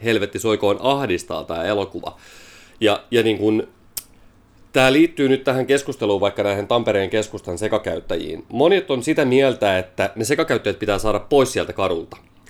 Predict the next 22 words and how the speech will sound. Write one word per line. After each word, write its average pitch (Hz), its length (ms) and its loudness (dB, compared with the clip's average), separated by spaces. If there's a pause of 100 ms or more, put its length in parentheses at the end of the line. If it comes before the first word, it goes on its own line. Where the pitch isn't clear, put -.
(160)
Heidät 147 260 2
pitää 131 220 0
saada 127 200 0
siirrettyä 143 540 2
jonnekin 98 320 -2
toiseen 123 420 2
paikkaan. 90 480 0
Ne 98 60 -6
pitää, 151 200 0
niinku, 139 160 0
pyyhkiä 196 500 0
sieltä 98 280 -2
kadulta 113 280 0
pois, 131 300 2
jotta - 160 -6
ihmisillä 117 300 0
olisi 95 140 -4
turvallista 104 480 0
olla 98 160 -2
keskustassa 98 680 -8
siellä. - 300 -10 (720)
Ja, 127 300 2